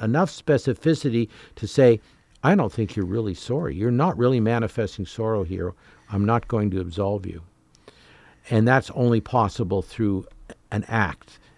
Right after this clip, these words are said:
and that has to be the act of confessing to a successor of the apostles, a bishop, or those whom they have called the presbyters, the priests, to assist them in that ministry. And that's why we have confession.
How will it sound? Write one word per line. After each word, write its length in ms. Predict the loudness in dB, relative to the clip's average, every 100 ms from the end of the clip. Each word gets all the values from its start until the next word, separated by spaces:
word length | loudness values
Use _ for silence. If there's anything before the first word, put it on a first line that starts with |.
| -4
and 120 | 0
that 180 | 0 0
has 200 | -4 -2
to 120 | -2
be 160 | -2 -2
the 180 | -2 -2
act 380 | -2 -2 -8 -20 _
of 180 | -8 -6
confessing 640 | -6 -6 -2 -2 -2 -8 -8 -18 _ -8
to 380 | 0 0 0 -4 _ -12
a 60 | -8
successor 640 | -6 -2 4 4 4 0
of 120 | 0 0
the 100 | -2
apostles, 640 | -2 -2 -2 -4 -10 -6
a 60 |
bishop, 380 | 0 2 2 -4 _ _ -20 -20 _ 6
or 340 | 8 8 6
those 380 | 4 4 2 0
whom 420 | -4 -2 -2 0
they 120 | 2 0
have 200 | 0 -4
called 320 | -2 0 -2
the 80 | -4
presbyters, 720 | 0 0 0 -8 -6 -6 -6
the 80 | -8
priests, 460 | -2 -2 -2 -8 _ -20 _ -4
to 120 | -4
assist 480 | -4 -2 0 0 0
them 180 | -4 -2
in 200 | -2 0
that 180 | -2
ministry. 500 | -2 -4 -4 -8 -20 -20 _ -20 -20 -10
And 140 | -4 -4
that's 220 | -2 -2
why 100 | -2
we 140 | -2
have 180 | -6 -8
confession. 500 | -10 -8 -8 -10